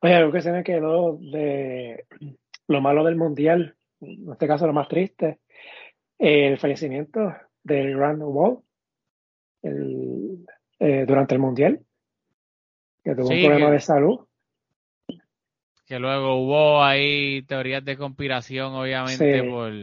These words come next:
Speaker 2: pues, por lo, mm, lo que significa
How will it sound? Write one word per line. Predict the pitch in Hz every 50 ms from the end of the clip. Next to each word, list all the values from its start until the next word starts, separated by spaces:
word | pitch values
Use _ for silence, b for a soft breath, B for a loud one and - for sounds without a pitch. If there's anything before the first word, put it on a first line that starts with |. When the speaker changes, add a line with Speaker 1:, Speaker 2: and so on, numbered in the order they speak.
| 98 101 _ _ _ _ _ _ _ _ _ _ _ _ _ _
Speaker 2:
pues, | - 180 185
por | _ 202 180 160
lo, | 147 143 135 131 127 123 120 117 117 113 110 107 101 92 - _ _ _ _ _ _ _ _ _ _ _ _ _ _ _ _ _ _
mm, | _ 127 127 123 120 120 120
lo | 117 117 117 117 117
que | 110 117 117
significa | 107 120 120 117 117 113 110 _ - 123 123 120 - 147 143 143 139 131 123 117 104 92